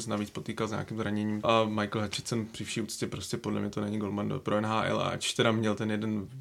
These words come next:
ten, ten šestý zápas, jako si myslím, že zachytal, ačkej teda dostal hrozně blbej gól, ale pak zachytal, tak v tom sedmém zápase prostě z jeho strany to bylo hodně špatný a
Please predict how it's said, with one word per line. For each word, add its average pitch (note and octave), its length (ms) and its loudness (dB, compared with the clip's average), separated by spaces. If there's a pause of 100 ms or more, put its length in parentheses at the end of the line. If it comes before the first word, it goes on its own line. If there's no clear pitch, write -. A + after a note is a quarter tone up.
(340)
ten, G#2 240 -2
ten G2+ 220 -4 (240)
šestý - 320 -4
zápas, G#2 400 0
jako G2+ 200 -6
si - 160 -8
myslím, G#2+ 200 -4
že A2 60 -2
zachytal, G#2+ 420 2
ačkej - 220 -4
teda C3+ 140 0
dostal A#2 300 0
hrozně A#2 320 0
blbej A2 260 2
gól, A2 160 2
ale A2+ 140 4
pak A2+ 160 4
zachytal, G#2+ 400 0 (640)
tak A2+ 140 4
v - 60 -8
tom G2 300 2
sedmém G#2 400 -2
zápase G2+ 420 -4
prostě G#2+ 360 -6
z G2+ 40 -4
jeho F#2+ 120 -2
strany - 280 -6
to - 80 -8
bylo G#2+ 140 -6
hodně F#2 200 -4
špatný G#2+ 500 -4
a G#2 120 -2